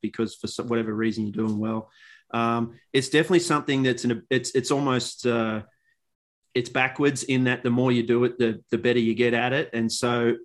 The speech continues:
the hardest thing is if you don't do it very much and you get thrown in that situation, um, that's actually harder than the guys who deal with it week in, week out. Um, and so that's an advantage I think that they have sometimes. And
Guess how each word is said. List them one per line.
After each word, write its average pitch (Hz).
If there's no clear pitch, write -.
the 117
hardest 143
thing 123
is 113
if 117
you 120
don't 120
do 120
it 117
very 117
much 120
and 113
you 110
get 113
thrown 120
in 123
that 127
situation, 123
um, 110
that's 123
actually 120
harder 117
than 113
the 113
guys 113
who 107
deal 113
with 113
it -
week 113
in, 113
week 110
out. 113
Um, 107
and 107
so 117
that's 135
an 123
advantage 117
I 147
think 147
that 135
they 135
have 139
sometimes. 151
And 120